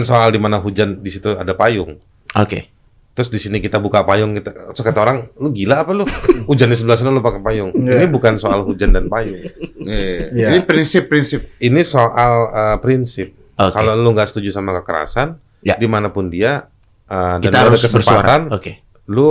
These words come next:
Speaker 1: harus bicara.
Speaker 2: Oke.
Speaker 1: Nah, jadi alasannya bukan soal itu masalah di sana dan kita nggak usah ngomong.
Speaker 2: Oke.
Speaker 1: Kecuali, kecuali
Speaker 2: Hmm.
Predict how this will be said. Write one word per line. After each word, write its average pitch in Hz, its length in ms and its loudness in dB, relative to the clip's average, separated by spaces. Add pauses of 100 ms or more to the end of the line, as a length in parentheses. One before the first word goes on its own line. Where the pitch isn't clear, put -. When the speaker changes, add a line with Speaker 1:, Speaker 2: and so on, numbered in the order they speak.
Speaker 1:
harus 95 280 -6
bicara. 76 360 -8 (220)
Speaker 2:
Oke. 90 240 -4 (400)
Speaker 1:
Nah, 92 220 -4
jadi 104 200 0
alasannya 120 540 0
bukan 117 400 0
soal 104 300 2
itu 120 160 -2
masalah 101 400 -2
di 92 100 -6
sana 87 300 -8
dan 87 180 -6
kita 85 240 -8
nggak 78 120 -8
usah 85 180 -6
ngomong. 104 460 -2 (520)
Speaker 2:
Oke. - 320 -6
Speaker 1:
Kecuali, 123 800 2 (100)
kecuali 104 540 2
Speaker 2:
Hmm. - 140 -10